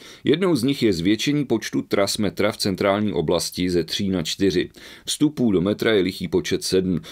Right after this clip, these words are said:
Pokud by se tedy některé trasy metra přímo v centru nevětvily, je nutno jeden ze vstupů metra tupě ukončit. Ve variantách B jedna, B dva, B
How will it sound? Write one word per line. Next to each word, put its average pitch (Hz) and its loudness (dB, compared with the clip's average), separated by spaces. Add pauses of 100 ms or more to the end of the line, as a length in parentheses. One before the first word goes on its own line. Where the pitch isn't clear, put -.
(120)
Pokud 143 -2
by 147 2
se 135 -2
tedy 123 0
některé 113 0
trasy 110 0
metra 98 2
přímo 110 -2
v 104 -6
centru 101 0
nevětvily, 85 2 (720)
je 85 2
nutno 120 0
jeden 117 4
ze 95 2
vstupů 101 -2 (280)
metra 95 0 (100)
tupě 92 0
ukončit. 104 0 (300)
Ve 92 2
variantách 110 2
B 101 2
jedna, 104 0
B 92 4
dva, 92 2
B 87 2